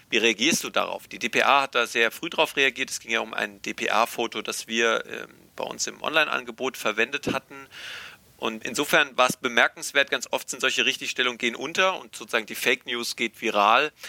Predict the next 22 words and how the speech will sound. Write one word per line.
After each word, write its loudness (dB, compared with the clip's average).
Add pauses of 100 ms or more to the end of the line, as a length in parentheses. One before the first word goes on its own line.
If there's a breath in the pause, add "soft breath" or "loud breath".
(260 loud breath)
In -16
dem 0
konkreten -2
Fall, 2 (160)
äh, -10
hatte -2
die -2 (120)
Richtigstellung -2
von -8
D -6
P -4
A 4
als -2
Kommentar 0
unter -12
dem -8
Post -4
von, -4 (400 loud breath)
von -4
Höcke 0
bei 0
X -2